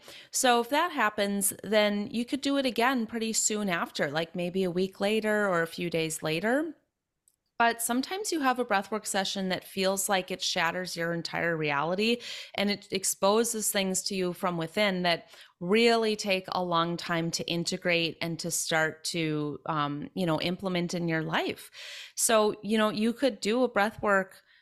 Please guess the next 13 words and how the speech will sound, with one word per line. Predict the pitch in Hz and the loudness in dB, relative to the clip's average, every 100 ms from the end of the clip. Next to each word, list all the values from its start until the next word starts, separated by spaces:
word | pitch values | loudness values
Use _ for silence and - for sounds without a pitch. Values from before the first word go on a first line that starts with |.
| _ - | _ 0
once | 214 233 - - | 2 2 -2 -4
and | - 202 | 0 0
then | 196 | 0
come | 196 208 190 | 0 -2 0
back | 190 190 | 0 -2
five | - 185 185 | -2 -2 0
years | 190 175 | -2 -2
later | 175 185 208 185 | 0 2 2 2
and | 175 175 | 0 -2
do | 170 | 0
another | 165 160 202 208 | 0 0 2 0
one. | 160 151 156 156 - - - - - | 0 0 -2 -6 -14 -20 -20 -8 4
Or | 220 240 262 285 339 | 8 8 6 4 0